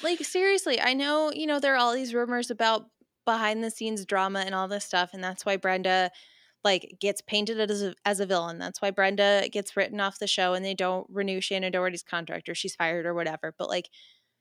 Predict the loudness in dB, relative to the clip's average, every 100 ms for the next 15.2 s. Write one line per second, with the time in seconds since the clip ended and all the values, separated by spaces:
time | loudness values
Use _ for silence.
0 | _ -8 4 4 4 2 2 2 0 -2
1 | -10 _ _ _ -2 4 6 6 4 0
2 | -16 _ _ _ _ _ _ _ _ _
3 | _ _ 2 2 2 2 2 0 0 0
4 | -2 -2 -4 -2 -2 0 -2 -2 -2 -2
5 | 0 0 0 -2 -2 -2 0 0 -2 -4
6 | -4 0 -2 -2 -6 -4 -6 -6 -4 -2
7 | -2 -2 -2 -4 -4 _ -6 -4 0 -2
8 | -2 -4 -2 0 2 0 -2 -2 -2 -2
9 | -10 _ _ _ _ _ 2 2 0 0
10 | 2 4 4 4 -2 -2 -4 -2 -4 -4
11 | -6 -4 -4 -6 -10 -8 -6 -2 2 2
12 | 0 -6 _ _ _ _ _ _ _ _
13 | -6 0 0 0 0 0 2 0 2 -2
14 | 0 0 0 -2 -2 -6 -6 -6 -6 -8
15 | -16 -20